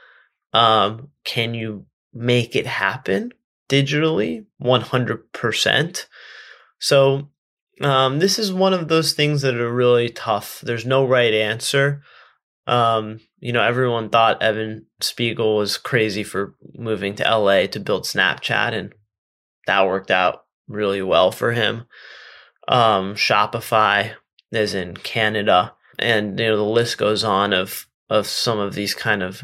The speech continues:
transformational companies that built, uh, in, uh, in non-traditional places. So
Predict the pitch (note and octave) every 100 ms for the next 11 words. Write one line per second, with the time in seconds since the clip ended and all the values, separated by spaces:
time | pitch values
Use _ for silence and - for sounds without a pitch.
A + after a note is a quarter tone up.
0 | - - B2 A#2+ G#2+ A2 G#2 - A2 G2+
1 | - A2+ G2+ G#2 F#2+ F#2 G2 F#2 - _
2 | B2 G#2+ G2 - - - _ _ _ _
3 | _ - A2 C#2 G#2 A2 G2 A2 _ _
4 | _ _ _ _ _ - - C3 A#2 -
5 | C3 A#2+ B2 A#2 A#2 G#2+ A2+ G#2 - B2
6 | A2+ G#2+ - - G2 B2 - - B2+ B2